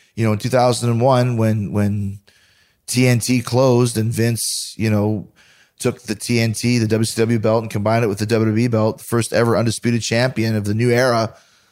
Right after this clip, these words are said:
was, was Chris Jericho. And now here we are, twenty years later, whatever, eighteen years later, and wrestling is back on the T N T network, and Chris Jericho's the new champion of the new era. So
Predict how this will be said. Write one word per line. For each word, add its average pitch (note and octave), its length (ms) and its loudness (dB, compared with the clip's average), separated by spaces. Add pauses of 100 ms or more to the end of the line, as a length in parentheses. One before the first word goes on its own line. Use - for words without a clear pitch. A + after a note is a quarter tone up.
was, G#2 240 -6
was G#2 140 -6
Chris G#2+ 220 -4
Jericho. A2+ 500 0
And G#2 140 -2
now G#2 200 0
here G#2+ 160 0
we A2 120 0
are, A2 400 0 (520)
twenty A2 600 -2
years A2 320 -2
later, A2 280 2
whatever, G#2+ 540 -4
eighteen G#2 320 -8
years G#2 240 -4
later, G#2+ 380 -4 (400)
and G#2 680 -4 (140)
wrestling A2 380 -4
is G#2+ 120 -2
back A#2 320 0
on A#2 100 0
the A2+ 60 0
T A#2 200 -4
N A#2 100 0
T A#2 160 -4
network, A2+ 420 -2
and G#2 220 -2 (400)
Chris G2+ 200 -4
Jericho's G#2+ 560 -2
the G#2 240 -2
new G#2+ 160 -2
champion A2+ 480 0
of G#2+ 80 0
the A2 80 0
new A2 160 2
era. G#2+ 380 2
So G2 360 -2